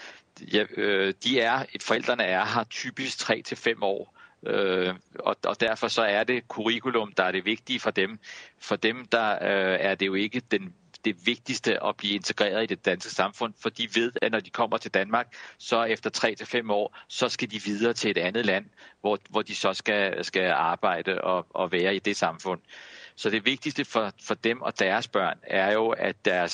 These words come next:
skolegang bliver ubrudt i curriculum, og det er netop I B og Cambridge en, en garanti for. Øhm, så, så spørger du lidt til, øh, til støtten, øh, altså til, til koblingsprocenten i forhold til,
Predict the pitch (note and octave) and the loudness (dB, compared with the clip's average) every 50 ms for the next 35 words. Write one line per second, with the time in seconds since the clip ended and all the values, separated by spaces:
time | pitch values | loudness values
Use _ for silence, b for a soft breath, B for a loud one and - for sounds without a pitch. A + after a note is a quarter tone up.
0 | - F2 - - - A2 G#2+ A#2 C3 C3+ C3 - G#2+ F#2 F2+ - - - - G#2 | -4 -4 -4 -4 -2 0 0 0 0 0 0 0 0 0 0 -4 -8 -6 -2 -2
1 | F#2+ F2+ - - A#2 - - A#2 A#2 A2+ - - b b b b _ - - A2 | 0 0 -2 -4 -6 -4 -2 -2 -2 0 -2 -4 b b b b _ -10 -8 -6
2 | - - A#2 G2+ G#2 A2 G#2+ - B2 A2 G#2+ G2+ F#2+ F2+ - G2 F#2+ - - B2 | -4 -2 0 2 2 0 0 0 0 0 0 0 -2 -4 -2 -2 0 0 2 2
3 | A#2+ A2+ G#2 G#2+ G2+ F#2+ G#2+ G#2 F#2+ F2+ F2+ G2 G2+ - G#2 G2 F#2 - G#2+ F#2 | 4 4 2 2 2 2 2 2 2 2 2 2 0 -4 -6 -6 -2 -2 0 -2
4 | - - G2 F2+ E2+ - - G2+ - - - - G2 F#2+ F2+ - - F#2 F2 - | 0 -2 -2 -2 -2 -2 -6 -6 -6 -6 -8 -8 -8 -8 -6 -6 -6 -6 -2 0
5 | F#2 E2 E2 E2 - - - G#2+ G2 - - F2+ E2 D#2 - B B B B B | 0 0 0 -2 -6 -6 -6 -6 -6 -4 -2 -2 -2 -2 -4 B B B B B
6 | B B B B B B B B B B - - - G2 F#2 F#2 F#2 F#2 F2+ F2+ | B B B B B B B B B B -4 -2 0 2 2 2 2 0 -2 -4
7 | F2 F2 - - _ _ _ _ _ _ _ _ _ _ - - - - - B2+ | -6 -10 -14 -20 _ _ _ _ _ _ _ _ _ _ -14 -8 -4 -2 0 0
8 | - - - - - - - - - - - - - - B2 B2+ C3 C3 - B2+ | -2 -2 -4 -2 0 0 0 0 -2 -2 -2 -2 -2 0 0 0 0 0 -2 -2
9 | A#2+ A2+ B2 C3 - - - - C3 B2+ B2 A#2+ A#2 A2 G#2 G2+ G2 F#2+ F#2 - | 0 0 -2 -2 -2 -4 -2 0 2 2 4 4 4 4 4 4 2 0 0 -2
10 | - A#2 G#2+ - - - - B2+ B2 B2 - C#3+ C3+ C3 b b b b b b | -2 -2 -2 -2 -4 -2 0 0 -2 -2 -4 -10 -18 -18 b b b b b b
11 | b _ - - - G#2+ G#2 G2+ G2 F#2+ F#2 F2+ F2+ F2 F2 F2+ F#2+ F#2 - G2+ | b _ -6 -2 0 2 2 2 2 4 4 2 2 0 0 -4 -6 -4 -2 0
12 | F#2 F#2 F#2+ - - G#2+ G2 F#2 - - - - - G2+ F#2 F#2 F#2 F2 - - | 0 0 0 0 0 0 0 0 -2 -4 -4 -2 0 0 2 2 0 0 0 0
13 | - A2 G#2+ - C3 - - - A2 - - G#2+ G2 - _ - G2+ G2 - - | 0 0 0 -2 -6 -8 -6 -4 -2 0 0 0 -2 -4 _ -12 -10 -10 -4 0
14 | - F#2+ F#2+ F#2+ G#2+ G#2+ G2 - - - G2+ F#2+ | 0 2 2 2 2 0 0 -2 -2 -2 -2 -2